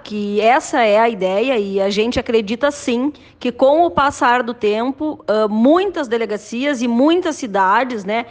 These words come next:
acabem, ãh, contando com a implementação, né, com a concretização, ãh, desses cartórios especializados.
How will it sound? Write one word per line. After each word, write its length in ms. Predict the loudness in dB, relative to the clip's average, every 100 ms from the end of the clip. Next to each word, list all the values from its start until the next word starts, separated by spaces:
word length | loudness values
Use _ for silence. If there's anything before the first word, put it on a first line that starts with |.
| -14 -2
acabem, 960 | -2 -2 -8 -2 2 2 0 -2 -6 -10 -20 -8 0
ãh, 200 | 0 2
contando 720 | 2 2 2 2 2 -2 -6 -10 -2
com 200 | 0 2
a 100 | 0
implementação, 1080 | -2 0 -2 -2 -4 -4 -4 -2 0 0
né, 220 | -2 -4 -2
com 280 | 0 0
a 60 | 0
concretização, 1160 | 0 0 0 -2 -2 -2 -2 -2 -2 0 -2 -6 -16 -8 0
ãh, 200 | 2 4
desses 420 | 2 2 0 -2
cartórios 880 | -2 -2 0 2 2 0 -4 -8 -20 _ -10
especializados. 1040 | -6 0 0 0 -2 -2 0 -2 -6 -16